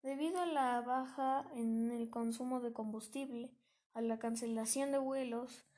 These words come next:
debido a que los humanos al estar en casa dejan de contaminar. Recuerden cuidar el medio ambiente.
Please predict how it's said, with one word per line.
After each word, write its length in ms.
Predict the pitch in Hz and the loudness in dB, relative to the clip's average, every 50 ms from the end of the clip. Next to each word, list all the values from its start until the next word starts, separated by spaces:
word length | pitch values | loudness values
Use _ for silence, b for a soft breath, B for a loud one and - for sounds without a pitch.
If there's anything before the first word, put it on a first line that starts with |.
| b b b b | b b b b
debido 480 | - 254 262 262 262 285 285 285 285 294 | 4 4 4 4 4 2 2 6 6 6
a 60 | 294 | 6
que 120 | 285 269 247 | 6 4 2
los 200 | 240 233 233 240 | 2 0 -2 -2
humanos 540 | 233 233 240 247 247 254 254 254 254 - | -2 0 0 0 0 0 -2 -2 -4 -4
al 180 | 226 220 214 214 | -4 -2 -2 -2
estar 400 | 226 220 - - 254 254 262 254 | -4 -4 -4 -2 0 0 2 2
en 200 | 262 262 254 254 | 2 0 0 -2
casa 460 | 254 - 262 262 262 262 247 247 247 | 0 0 0 0 0 0 -2 -2 0
dejan 360 | 240 247 247 262 262 254 247 | 0 0 0 0 0 -2 0
de 120 | 247 240 240 | 0 -2 -2
contaminar. 680 | - 220 220 226 226 214 214 208 208 202 208 202 190 - _ _ _ _ _ _ _ _ _ _ _ _ _ _ _ _ _ _ _ _ _ _ _ _ _ _ _ _ _ _ _ _ _ _ _ _ _ _ _ _ _ _ _ _ - | -2 -4 -4 -4 -2 -2 -2 -2 -4 -6 -8 -10 -12 -14 _ _ _ _ _ _ _ _ _ _ _ _ _ _ _ _ _ _ _ _ _ _ _ _ _ _ _ _ _ _ _ _ _ _ _ _ _ _ _ _ _ _ _ _ -8
Recuerden 680 | - 269 269 269 262 277 302 311 311 302 320 320 311 311 | -2 2 2 2 6 8 8 8 8 8 6 4 4 2
cuidar 380 | 311 311 240 226 226 240 247 254 | 0 0 0 2 2 2 2 4
el 120 | 254 240 | 2 2
medio 320 | 233 240 254 262 277 269 | 2 2 2 2 2 2
ambiente. 460 | 269 269 254 247 220 196 202 - - | 2 2 2 2 0 0 -2 -6 -12